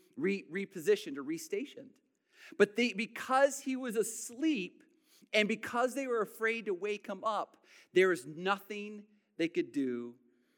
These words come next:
about it. Aren't you glad that Hitler wasn't a morning person? You see,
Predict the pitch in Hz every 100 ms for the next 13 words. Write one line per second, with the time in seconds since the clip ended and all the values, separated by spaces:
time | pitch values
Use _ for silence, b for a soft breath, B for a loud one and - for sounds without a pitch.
0 | _ _ 131 113 123 104 101 - _ _
1 | _ _ _ b b 139 160 190 - 208
2 | 160 151 127 117 - - 135 107 - -
3 | _ _ _ 113 117 117 113 113 104 104
4 | 101 101 - - 92 - _ _ _ _
5 | _ _ _ _ _ _ _ _ _ _
6 | b b b b 190 - 233 226